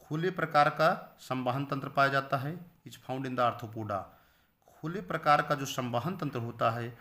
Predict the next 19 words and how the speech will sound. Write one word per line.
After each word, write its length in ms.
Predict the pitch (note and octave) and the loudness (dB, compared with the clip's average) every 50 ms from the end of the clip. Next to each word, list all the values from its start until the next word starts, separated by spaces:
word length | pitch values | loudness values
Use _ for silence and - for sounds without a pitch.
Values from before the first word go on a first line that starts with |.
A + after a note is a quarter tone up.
| - - - - | -16 -14 -12 -12
वो 60 | A2 | -10
फाइलम 360 | - - B2+ B2 B2 B2+ B2+ | -4 -2 -2 -2 0 0 2
आर्थ्रोपोडा 480 | A#2+ A#2+ A#2+ - B2+ B2 - A#2 A2+ A#2 | 2 2 2 0 -8 -6 -6 -2 -2 -2
में 160 | A2+ A2 G#2+ | -2 -2 0
पाया 200 | - G2+ G#2 A2+ | 2 2 2 2
जाता 320 | A#2 A#2+ A#2+ B2 - B2+ B2 | 2 0 -2 0 0 0 0
है। 200 | C3 C3 C#3 D3 - - - - - - _ _ _ _ _ _ - | 0 -4 -6 -8 -12 -20 -20 -20 -20 -20 _ _ _ _ _ _ -16
Respiration 680 | B2+ C3 B2 - - D3 C#3+ C#3+ D3+ D#3 D#3 F3 E3+ D#3+ | -14 -14 -12 -6 -2 -2 0 0 0 -2 -4 -6 -2 2
via 220 | D3 C#3+ C#3+ D3+ D3+ C3 | 4 6 6 6 4 4
various 400 | B2+ B2 B2 A#2 A#2+ C3 C#3 B2 - | 2 2 2 2 0 0 -2 -2 -4
ways, 260 | B2 C3 C3+ C#3 C#3 D#3+ - - - - - - - - - - | -4 -4 -4 -4 -6 -8 -14 -14 -14 -14 -14 -16 -18 -20 -20 -14
श्वसन 380 | - - C3+ - - E3 E3 | -6 -6 -6 -2 -2 -2 0
जो 100 | D#3 D3 | 0 0
होता 240 | C#3+ C#3+ C#3+ - D3 | 0 0 0 0 -2
है, 100 | D3+ C#3 | 0 4
via 220 | B2 B2+ C3 C3+ C3 | 8 8 8 8 6
माने 240 | C3 C3 C3+ C3+ C#3 | 4 2 2 0 -2
होता 300 | C#3 C3 B2+ - - C3+ | -2 -4 -4 -2 -2 -2
है 120 | C#3 C#3+ | -2 -2